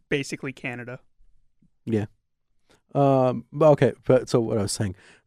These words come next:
Speaker 2: lessons I've learned so far in these pick'ems, I think now, I'm putting a personal ban on betting on the Atlantic Conference, like, just in general.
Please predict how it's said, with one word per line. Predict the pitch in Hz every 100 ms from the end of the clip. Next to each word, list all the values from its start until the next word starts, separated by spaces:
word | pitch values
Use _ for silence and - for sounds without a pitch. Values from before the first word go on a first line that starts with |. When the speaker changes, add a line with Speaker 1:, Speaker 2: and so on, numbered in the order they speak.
| - -
Speaker 2:
lessons | 123 143 - 196
I've | 160 131
learned | 117 110 110 113
so | -
far | 104 104 95
in | 87
these | 90
pick'ems, | - 92 87 80 -
I | 107
think | - 92
now, | 82 85 85 - _ - -
I'm | 131
putting | 127 147 175 185
a | 131 123 107 - - _ _ - -
personal | - 190 214 - 196 196 175 135
ban | 120 107 139 120 95 92 98 - - _ _
on | 135 120
betting | 101 135 143 135
on | 123
the | 113
Atlantic | 98 107 82 80 - _ _ _ -
Conference, | - 87 - - - _ _
like, | - 85 - -
just | 120 -
in | 139
general. | 120 110 78 -